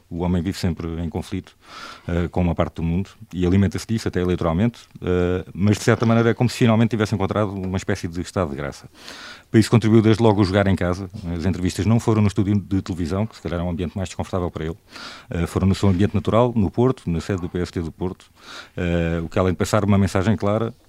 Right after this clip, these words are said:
eh, terá ajudado a que se sentisse mais à vontade. Quanto às ideias, ele reafirmou os critérios da competência e da lealdade na elaboração, na elaboração das listas de deputados, ele já tinha dito isso antes,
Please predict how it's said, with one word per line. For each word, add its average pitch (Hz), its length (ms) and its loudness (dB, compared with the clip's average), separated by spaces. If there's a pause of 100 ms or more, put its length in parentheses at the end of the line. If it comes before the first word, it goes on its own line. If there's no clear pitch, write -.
eh, 85 240 0
terá 98 180 -2
ajudado 92 300 -2
a - 20 -10
que - 60 -12
se - 60 -8
sentisse 92 280 -2
mais 85 160 -2
à 85 60 -2
vontade. 76 320 -8 (560)
Quanto 117 220 4
às 110 120 4
ideias, 90 560 2
ele 95 440 -2
reafirmou 98 400 0
os 98 80 -2
critérios 95 380 2
da 95 100 0
competência 101 400 -2
e 95 40 -2
da 95 100 0
lealdade 92 400 0
na 85 60 -2
elaboração, 87 560 -4
na 101 140 -2
elaboração 92 520 -2
das 82 140 -6
listas 85 360 -10
de 82 160 -10
deputados, 98 440 -6
ele 80 120 -8
já 78 100 -8
tinha 78 180 -10
dito 76 220 -12
isso - 180 -14
antes, 90 200 -8